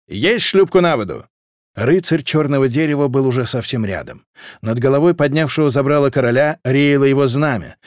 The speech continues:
Серебристые отсветы плясали по суровому лицу. Казалось, Франциск сосредоточенно морщит брови. Луиджи прыгнул в шлюпку. Следом соскочили Берта и Воротти. Как же без него? «Весла на воду!» За румпель Джильди взялся сам.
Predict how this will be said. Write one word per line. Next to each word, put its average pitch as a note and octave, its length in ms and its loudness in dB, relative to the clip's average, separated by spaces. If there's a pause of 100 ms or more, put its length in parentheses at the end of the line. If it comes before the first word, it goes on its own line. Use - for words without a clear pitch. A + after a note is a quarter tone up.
(180)
Серебристые C#3 680 0
отсветы D#3 480 -2
плясали D#3+ 480 -2
по D#3 120 -2
суровому C#3+ 500 0
лицу. A#2+ 460 -6 (320)
Казалось, B2 440 -2
Франциск A2 640 -4 (180)
сосредоточенно C#3+ 880 0
морщит B2+ 380 -2
брови. F#2+ 400 -8 (560)
Луиджи E3 420 0
прыгнул E3 360 0
в C3 60 -4
шлюпку. G2+ 520 -6 (100)
Следом B2+ 460 -2
соскочили B2+ 560 -2
Берта C3+ 320 -2
и C#3 80 0
Воротти. C#3 540 -4 (140)
Как C#3+ 220 -4
же G2 80 -10
без F2+ 180 -10
него? E2 300 -12 (320)
«Весла E3 500 0
на F3+ 200 0
воду!» D2 340 -6 (500)
За A#2+ 240 0
румпель G3+ 440 2
Джильди E3+ 400 0
взялся C3 420 -2
сам. - 360 -10